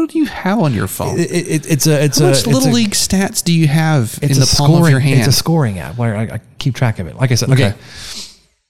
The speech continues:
Speaker 2: Now, granted, this includes tournament play as well. There's seventeen
Speaker 1: Yes.
Speaker 2: games of data for last year, whereas I only have twelve for this year. Our best batter last year hit nine thirty.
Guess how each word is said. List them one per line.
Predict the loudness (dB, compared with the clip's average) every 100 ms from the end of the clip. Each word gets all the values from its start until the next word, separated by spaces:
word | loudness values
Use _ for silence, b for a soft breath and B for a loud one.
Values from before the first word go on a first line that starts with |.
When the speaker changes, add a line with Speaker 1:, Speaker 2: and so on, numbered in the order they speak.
| _ -20 _ _ _ -14 -12 -10 0
Speaker 2:
Now, | 0 2
granted, | 0 2 4 4
this | 4 4 4
includes | 2 4 6 6 2 -2 -10 -8
tournament | 2 4 4 0
play | -6 -6 -10 -16 _ -6
as | -4
well. | -4 -6 -2
There's | 0
seventeen | 2 2 4 4 4
Speaker 1:
Yes. | 4
Speaker 2:
games | 4 2 2 0
of | 0
data | 0 -2 -4
for | -6
last | -6 -6 -6 -6
year, | -6 -6
whereas | -4 -4 -2
I |
only | -4
have | -6
twelve | -6 -8 -8
for | -8
this | -8
year. | -8 -10 b b b b b b b b b
Our | 0
best | 4 2 2
batter | 2 2
last | 2 0 0
year | -2
hit | -4 -4
nine | 0 2 4 2
thirty. | 0 -2 -2 -2 -10